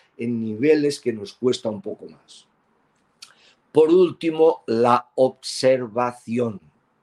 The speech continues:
La observación yo la coloco cuando ya hay un interés muy preciso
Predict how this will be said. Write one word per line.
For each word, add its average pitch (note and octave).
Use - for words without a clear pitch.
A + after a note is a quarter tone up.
La F3+
observación D3
yo C#3
la D3+
coloco B2
cuando G#2+
ya C#3+
hay E3
un F3
interés D3+
muy C3+
preciso D#3+